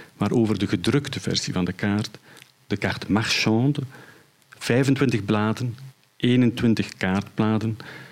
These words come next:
op een schaal van één op ongeveer zesentachtigduizend.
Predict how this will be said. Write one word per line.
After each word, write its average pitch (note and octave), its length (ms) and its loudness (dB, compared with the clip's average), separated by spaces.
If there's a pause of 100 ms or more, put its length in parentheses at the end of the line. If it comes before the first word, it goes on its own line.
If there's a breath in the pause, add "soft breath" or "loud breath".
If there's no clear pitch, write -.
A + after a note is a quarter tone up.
(220 loud breath)
op A2 180 -2
een G#2+ 80 4
schaal G#2+ 300 0
van G2+ 220 0
één G2+ 340 2
op G2 320 -2
ongeveer F#2 440 -2 (140)
zesentachtigduizend. - 1200 -4